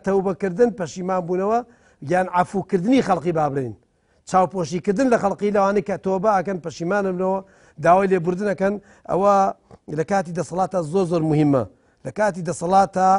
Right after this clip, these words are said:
زۆر موهیمە. خوای گەورە بەو پەڕی دەسەڵاتیەوە، بەو پەڕی دەسەڵاتی ڕەهای خۆیەوە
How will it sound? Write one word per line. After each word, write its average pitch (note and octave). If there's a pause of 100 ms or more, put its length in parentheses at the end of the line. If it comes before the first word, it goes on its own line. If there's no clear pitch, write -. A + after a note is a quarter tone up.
(300)
زۆر G3
موهیمە. E3+
خوای G3
گەورە F#3 (160)
بەو A#3 (120)
پەڕی G3
دەسەڵاتیەوە، F3+ (400)
بەو G#3 (100)
پەڕی F#3+
دەسەڵاتی F#3+ (100)
ڕەهای F#3+
خۆیەوە F3